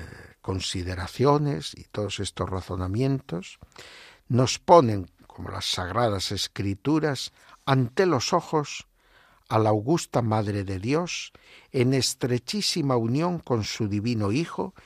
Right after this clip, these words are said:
y siempre participando de su suerte. Por lo cual, parece imposible imaginar a aquella que concibió a Cristo, que lo dio a luz, que lo alimentó con su leche, lo tuvo en sus brazos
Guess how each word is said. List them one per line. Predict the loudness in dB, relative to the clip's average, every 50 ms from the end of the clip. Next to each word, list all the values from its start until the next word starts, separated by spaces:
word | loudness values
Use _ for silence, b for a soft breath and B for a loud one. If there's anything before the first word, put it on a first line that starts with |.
| B B B B B B
y | -6 -2 0
siempre | 0 0 2 6 6 6 6 6 0 -2 -4 -4
participando | -2 -2 -2 -2 -2 -4 -6 -6 -4 -2 -4 -4 0 0 2 2 2 2 0 -2 -2
de | -2 -4
su | -4 -4 -4 -6
suerte. | -4 -4 -4 -4 -4 -4 -8 -14 _ _ -20 _ -20 _ _ _ _ _ _ -20 _ _
Por | -12 -10 -8 -6
lo | -8
cual, | -4 0 2 2 2 2 -2 -8 _ _ _ B B B B B B B B B B B 2
parece | 2 4 4 2 0 0 0
imposible | 0 0 0 -2 -4 _ -4 -4 -2 -2 -2 -2 0 0 -2 -2 -4 -6 -4 -4 -4 -6 -8 b b b b b
imaginar | -2 0 2 4 4 2 2 0 -4 -6 -4 -4 -4 -6 -8 -12 _ _ _
a | -2 4 6 6 6
aquella | 6 2 0 0 0 0 0 -4 -8 -8 -14 B B B B B B B
que | -2 -2 -2
concibió | 0 2 2 2 2 2 -2 -2 -2 0 2 4 4
a | 4 4 2
Cristo, | 2 2 2 2 2 -4 -6 _ -12 -14 -14 -14 b b b b b b
que | _ -2 2
lo | 2 2 2
dio | 2 2 4 4
a | 4 4
luz, | 4 4 4 4 2 2 -2
que | _ -4 -2
lo | -2 0
alimentó | 0 -2 -2 -2 -2 -2 -2 -2 -2 -4 -4
con | 0 0 -2 0
su | -2 -2 -2 0
leche, | 2 4 4 2 2 0 -4 -2
lo | -2 -2 -2
tuvo | -2 -4 -4 -4 -4
en | -4
sus | -4 -4 -4 -4 -4 -4
brazos | 0 2 4 4 4 2 0 -10 -10 -10 -12 -16